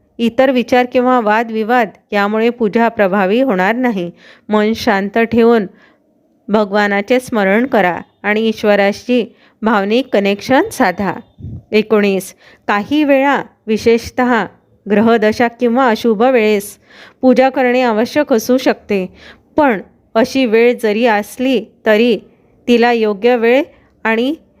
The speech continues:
परंपरानुसार पूजा करणे आवश्यक आहे. वीस, जर धन, धान्य किंवा इतर आवश्यक वस्तूंचा अभाव असेल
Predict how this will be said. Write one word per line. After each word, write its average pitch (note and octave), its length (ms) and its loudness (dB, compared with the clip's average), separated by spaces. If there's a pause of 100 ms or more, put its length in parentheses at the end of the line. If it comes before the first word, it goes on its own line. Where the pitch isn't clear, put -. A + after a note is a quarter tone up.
(440)
परंपरानुसार A#3 920 0
पूजा A3 360 -2
करणे A3+ 300 0
आवश्यक A#3 520 0
आहे. G3 300 -4 (720)
वीस, G#3+ 440 0 (480)
जर B3 240 4
धन, A#3 480 -2
धान्य G#3+ 400 0 (120)
किंवा A#3+ 240 2
इतर A#3+ 340 2
आवश्यक A#3+ 640 -2
वस्तूंचा A#3 600 0
अभाव A#3 340 0
असेल A#3 360 0